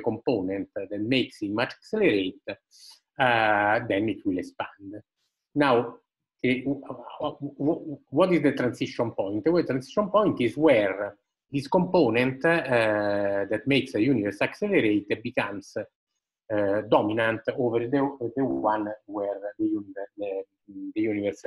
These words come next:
would, would slow. Eh, eh, the only thing that you can imagine is this component that makes the universe expanding is proportional to the volume of the universe, because the universe was, was little,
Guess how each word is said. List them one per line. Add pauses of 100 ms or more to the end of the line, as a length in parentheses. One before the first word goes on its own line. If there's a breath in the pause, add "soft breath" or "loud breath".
(100)
would, (240)
would
slow. (1040 loud breath)
Eh,
eh,
the
only
thing
that
you
can
imagine
is
this
component
that
makes
the
universe
expanding
is
proportional (100)
to
the
volume
of
the
universe, (100)
because
the
universe (540 loud breath)
was, (100)
was
little,